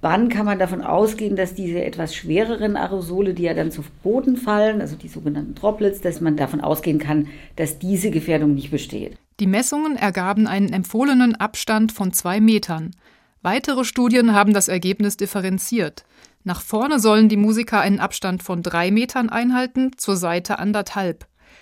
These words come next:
Speaker 2: Diese stets aktualisierten Risikoeinschätzungen stehen auf der Homepage des Instituts für Musikermedizin.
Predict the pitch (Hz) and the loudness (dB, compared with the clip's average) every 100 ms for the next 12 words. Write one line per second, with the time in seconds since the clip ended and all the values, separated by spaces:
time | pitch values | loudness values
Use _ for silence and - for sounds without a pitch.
0 | _ _ _ - 277 254 - 247 302 - | _ _ _ -8 -4 0 0 0 0 0
1 | 247 - 214 202 185 190 254 220 202 208 | -4 0 0 2 0 -2 -2 0 0 0
2 | 262 269 247 - 226 220 220 - 214 214 | -2 -2 -2 2 2 2 -2 -2 0 2
3 | 214 208 - 254 233 202 185 156 185 226 | 2 0 0 0 0 -2 -4 -2 0 0
4 | 247 233 - 202 185 185 180 - 214 220 | 0 -4 -4 -6 -6 -6 -6 -4 -4 -2
5 | - 247 196 175 160 170 165 170 165 - | 2 6 6 4 0 -4 -4 -6 -6 -4
6 | 165 160 | -2 -4